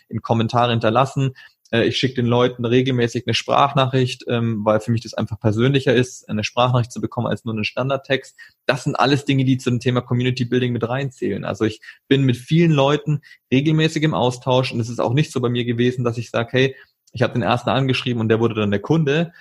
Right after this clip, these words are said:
sondern ich habe mit den Leuten Wochen geschrieben, wochenlang hin und her geschrieben, auch mal kostenlose Tipps rausgehauen und irgendwann hat derjenige gesagt, „Okay,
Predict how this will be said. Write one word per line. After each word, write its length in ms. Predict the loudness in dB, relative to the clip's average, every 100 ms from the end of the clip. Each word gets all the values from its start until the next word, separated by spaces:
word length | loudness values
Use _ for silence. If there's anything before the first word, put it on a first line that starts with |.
| -20
sondern 300 | -4 -2 0 -2
ich 120 | -2
habe 140 | -2 0
mit 120 | 0
den 100 | 0
Leuten 540 | 2 2 2 -2 -2 _ -10
Wochen 480 | 0 0 2 0
geschrieben, 580 | 2 0 -2 -4 -2 0
wochenlang 520 | 0 0 -4 0 0
hin 140 | 0 0
und 160 | -2
her 160 | -2 -2
geschrieben, 480 | -2 -6 -6 -4 -6
auch 140 | -4
mal 160 | -4 -4
kostenlose 500 | -2 -2 -2 -6 -6
Tipps 220 | -10 -6
rausgehauen 440 | -6 -4 -4 -2 -2
und 100 | 2
irgendwann 380 | 2 2 0
hat 140 | 0 2
derjenige 340 | 2 2 0
gesagt, 320 | -4 -2 -2 -4
„Okay, 240 | -8 -10